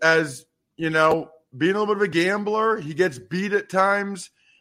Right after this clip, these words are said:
I guess I'm curious, what's your philosophy there on a guy that takes chances and sometimes it works, sometimes it doesn't, versus a guy that maybe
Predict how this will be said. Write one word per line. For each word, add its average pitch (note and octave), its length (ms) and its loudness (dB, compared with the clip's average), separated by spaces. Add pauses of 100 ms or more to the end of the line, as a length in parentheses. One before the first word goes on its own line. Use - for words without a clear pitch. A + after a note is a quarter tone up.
(140)
I F#3+ 100 2
guess - 280 -2
I'm B3+ 180 0
curious, F3+ 800 -2 (460)
what's B3 300 6
your F#4 120 6
philosophy G3 680 2
there C3 500 2
on D#3 180 2
a D#3 60 -2
guy E3+ 300 6
that D#3 280 -2
takes G#3 300 -2
chances F3+ 600 -2
and D3+ 340 -4 (240)
sometimes G3+ 420 2
it F3 80 0
works, F#3 320 2
sometimes F3+ 380 0
it D3+ 140 -8
doesn't, E3 500 4
versus D#3+ 300 -4
a D#3+ 80 -8
guy E3 300 2
that D#3 140 -6
maybe D#3 440 -4